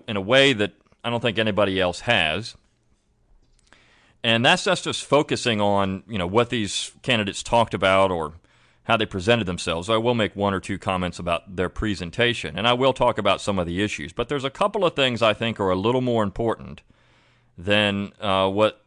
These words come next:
the media has been focusing on. And, of course, all the attention was on how Trump would respond to the, uh,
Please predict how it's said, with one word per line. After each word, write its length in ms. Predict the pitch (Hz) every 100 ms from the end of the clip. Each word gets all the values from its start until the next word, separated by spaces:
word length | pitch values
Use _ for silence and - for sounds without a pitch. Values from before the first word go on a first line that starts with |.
| _ -
the 520 | 98 98 95 92 90
media 400 | 101 127 139 120
has 160 | 107 92
been 140 | 95
focusing 580 | - 143 139 110 98 82
on. 140 | 80
And, 80 | 101
of 80 | 104
course, 240 | 110 98
all 180 | 131 139
the 100 | 131
attention 440 | 104 123 110 -
was 160 | 101 87
on 140 | 90
how 160 | 92 113
Trump 360 | - 110 107 101
would 140 | 95
respond 580 | 104 - 92 95 95 90 _ _ _ _ _ _ _ -
to 180 | 101
the, 340 | 95 98 95 95
uh, 180 | 90